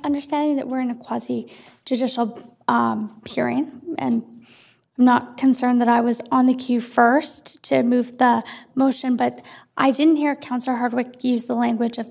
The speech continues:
the yellow memo. Um, so I wanted to make sure that we were moving this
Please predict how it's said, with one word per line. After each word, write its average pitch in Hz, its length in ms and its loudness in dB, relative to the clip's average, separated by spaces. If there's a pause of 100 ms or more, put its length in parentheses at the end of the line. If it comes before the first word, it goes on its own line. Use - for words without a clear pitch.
the 247 100 -6
yellow 233 300 2
memo. 240 540 -2 (480)
Um, 233 560 -2 (140)
so - 180 -6
I 254 100 6
wanted 254 280 0
to 269 100 -2
make 262 120 2
sure - 180 -6
that 247 120 0
we 254 120 0
were 254 220 2
moving 262 380 4
this 240 260 -4